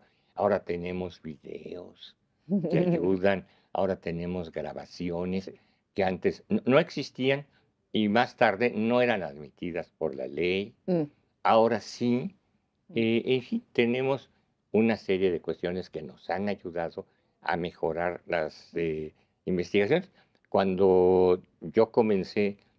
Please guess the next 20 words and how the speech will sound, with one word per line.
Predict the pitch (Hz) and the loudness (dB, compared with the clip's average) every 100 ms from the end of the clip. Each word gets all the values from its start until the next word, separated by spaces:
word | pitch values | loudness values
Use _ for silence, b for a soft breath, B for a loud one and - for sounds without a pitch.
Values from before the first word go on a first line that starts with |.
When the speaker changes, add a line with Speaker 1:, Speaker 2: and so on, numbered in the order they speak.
| _ - | _ -6
Speaker 1:
en | 92 | -2
las | 80 - | -2 -4
tareas | - 73 87 | -6 -2 -2
de | 87 | -2
fiscalía, | 82 90 80 - 90 82 82 101 | -4 -4 -4 -4 -4 -2 -4 -4
yo | 95 | -4
estuve | 71 - 71 65 76 _ _ _ _ - | -8 -6 -6 -4 -8 _ _ _ _ -14
Speaker 2:
Ujú. | 170 | -8
Speaker 1:
encargado | - 76 78 78 | -6 -2 -2 -2
de | 78 | -2
cuestiones | 76 - 80 78 | -6 -4 -6 -6
de | 82 | -8
fiscalía | 85 82 - 82 82 82 | -6 -6 -2 -2 0 -2
durante | 82 76 71 82 | -4 -6 -8 -10
tres | - 76 | -8 -6
sexenios, | - - - 90 76 104 _ _ _ _ _ _ _ | -6 -6 -2 -2 -2 -10 _ _ _ _ _ _ _
eh, | 101 98 98 90 90 90 82 - _ | 0 4 4 2 2 0 -2 -6 _
pero | 113 104 101 | 6 6 6
al | 110 104 | 2 0
principio | 113 107 120 120 139 | -2 0 -4 -4 -8